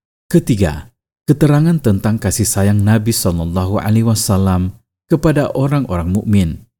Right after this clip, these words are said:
dan kesungguhan beliau untuk memberi yang terbaik kepada mereka. Keempat,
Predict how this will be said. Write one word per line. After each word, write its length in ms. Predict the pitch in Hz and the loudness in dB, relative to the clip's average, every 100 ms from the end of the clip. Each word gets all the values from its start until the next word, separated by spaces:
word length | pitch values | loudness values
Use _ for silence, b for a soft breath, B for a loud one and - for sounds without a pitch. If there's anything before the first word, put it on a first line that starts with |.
| _ _ | _ _
dan 240 | 82 85 87 | -4 -2 -2
kesungguhan 640 | 95 - 87 92 104 101 | -4 -2 -2 0 2 2
beliau 480 | 101 95 92 92 104 - _ - | 2 2 2 0 -4 -12 _ -2
untuk 320 | 165 151 160 | -2 0 -2
memberi 320 | 107 90 90 95 | 0 -2 0 0
yang 120 | 92 | 0
terbaik 480 | 90 85 85 92 - | -4 -2 0 -2 -4
kepada 400 | 113 120 123 98 | -6 -4 -2 -2
mereka. 560 | 87 78 78 69 - _ _ _ _ - | -2 -4 -4 -8 -12 _ _ _ _ 0
Keempat, 480 | 180 147 104 76 | 2 2 0 -4